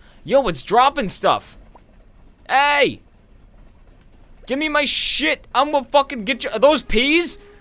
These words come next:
No, wait. Those are green beans. Give me my green beans. Hey, motherfucker, get back here. I want your wood. Okay, fine. Oh, oh, it dropped a stick. Woo! Gimme, gimme, gimme, gimme.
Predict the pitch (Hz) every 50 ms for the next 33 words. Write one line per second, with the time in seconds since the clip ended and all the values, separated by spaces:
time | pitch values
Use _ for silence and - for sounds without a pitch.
0 | - - - 180 202 208 196 - - - - 302 330 262 320 214 - 320 349 339
1 | 294 185 269 269 226 170 135 - - - - - - 277 311 320 320 302 247 185
2 | 226 311 320 294 220 180 269 254 220 165 135 - - - - - - - 262 294
3 | 294 208 139 - - - 190 269 269 269 233 - - 294 240 254 226 185 208 -
4 | - 285 294 269 - 254 247 233 226 254 269 254 220 226 185 160 196 269 302 311
5 | 196 160 - _ _ - - - - _ - - - 180 185 - 220 202 - 214
6 | 208 208 185 - - 214 233 - - - - 339 247 - - - - - 240 220
7 | 302 311 302 294 262 - - 320 302 - - - - - - - - - - -
8 | - - - - - - 523 554 554 554 523 - - - - - - - 320 311
9 | 302 277 311 311 311 285 294 320 294 262 302 302 277 202